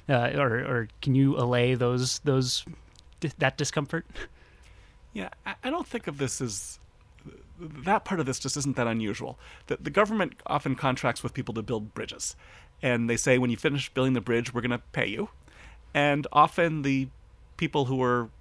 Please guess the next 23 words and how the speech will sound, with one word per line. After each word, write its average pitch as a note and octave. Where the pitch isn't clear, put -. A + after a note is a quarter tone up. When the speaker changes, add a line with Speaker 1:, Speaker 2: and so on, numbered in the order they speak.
Speaker 2:
building D3
the C3+
bridge B2+
will C3+
borrow B2
money B2+
from B2+
a A#2+
bank A#2
because C3+
they A2+
need A#2
some A#2
operating A#2
funds, D3
and C3+
they C3
pay C#3+
some C3+
interest B2
back A2+
to C3+
the A#2+